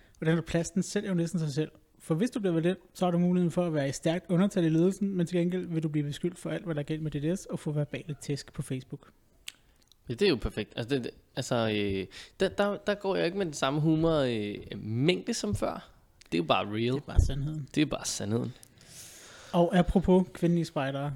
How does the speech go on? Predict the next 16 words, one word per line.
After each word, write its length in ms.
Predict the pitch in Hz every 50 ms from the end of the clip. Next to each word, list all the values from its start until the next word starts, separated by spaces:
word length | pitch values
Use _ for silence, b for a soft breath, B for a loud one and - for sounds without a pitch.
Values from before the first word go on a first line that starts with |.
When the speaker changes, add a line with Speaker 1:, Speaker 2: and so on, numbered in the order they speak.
| 131 -
Speaker 1:
så 160 | - - 165
har 220 | 143 160 160 156 - - -
Girl 220 | 160 156 165 165
Scouts 460 | 160 - - 147 143 147 - - - -
i 100 | 175 147
U 100 | 143 139
S 80 | 131
A 120 | 151 151 170 180
udgivet 380 | 175 175 170 - 190 175 160
fireogtyve 800 | - - - 190 185 196 214 214 - - - 165 160 165 170 175 175 - - -
nye 220 | 156 147 147 160
mærker 380 | 165 151 131 127 131 139 143 156 147 _ _ _ -
med 100 | 160 143
fokus 400 | - 151 143 143 147 160 156 -
på 300 | - - 156 135 - - - - - 160
entreprenørskab, 1080 | 147 131 - - - 151 - - 147 147 160 180 214 - - - - - 165 135 -